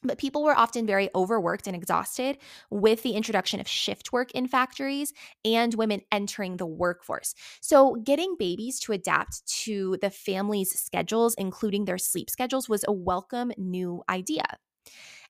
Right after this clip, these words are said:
Some of the first literature about sleep training actually came about in Germany between the eighteen thirties and the eighteen nineties or so. And this literature focused on helping babies get on sleep schedules and encouraging parents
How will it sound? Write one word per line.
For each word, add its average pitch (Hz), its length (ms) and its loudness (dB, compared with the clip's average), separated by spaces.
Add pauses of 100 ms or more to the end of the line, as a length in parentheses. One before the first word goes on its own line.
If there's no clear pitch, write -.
(240)
Some 302 220 2
of 339 220 4
the 254 80 2
first - 640 -2
literature 196 760 -2
about 196 240 2
sleep - 280 -6
training 190 320 -6
actually 440 340 2
came 359 180 -6
about 247 240 2
in 202 120 -2
Germany 185 440 0
between 208 560 -2
the - 160 -2
eighteen 381 300 -2
thirties 233 560 0
and 190 320 -2
the - 160 -8
eighteen - 260 -4
nineties 165 440 -2
or - 100 -8
so. - 300 -4 (320)
And 247 100 4
this 320 160 4
literature 294 380 4
focused 226 340 2
on 190 80 0
helping 226 380 -2
babies 196 340 0
get 185 160 0
on 175 160 -2
sleep - 320 -4
schedules 214 560 0 (400)
and 214 240 4
encouraging 370 500 2
parents 202 460 0